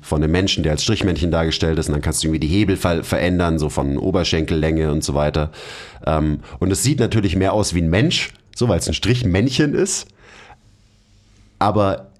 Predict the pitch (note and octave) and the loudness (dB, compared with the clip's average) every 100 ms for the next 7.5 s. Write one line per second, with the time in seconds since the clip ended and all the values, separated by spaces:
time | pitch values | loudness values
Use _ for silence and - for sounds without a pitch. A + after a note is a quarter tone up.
0 | - G2 F#2+ - - - _ - D#3 F#3 | -4 -2 0 -2 -6 -10 _ 2 4 4
1 | B2 B2+ G#2 C3 C3+ F#2 G2 - F#2 F#2 | 2 0 2 2 2 0 0 0 2 2
2 | A2 B2+ - - - F2+ F2+ G2+ G2+ G2 | 2 -2 -6 -10 -2 0 2 2 2 0
3 | F#2 F2+ - F#2 - A2+ B2 B2 E2+ F#2 | 0 -2 -2 -2 0 2 2 2 0 2
4 | F#2 E2 E2 - A#2 G#2+ F2 F#2 - G2 | 0 0 -2 0 2 2 0 -2 -2 -2
5 | F2 - - D#2 C#3 D3 A2+ D#2+ - - | -2 -4 -4 -2 2 2 2 0 -2 -4
6 | - A2+ B2 G#2 F2+ F2+ E2 G2 F2 D2 | -2 -2 -2 -2 0 0 0 0 0 -2
7 | B1+ B1+ B1 B1 | -2 -2 -2 -4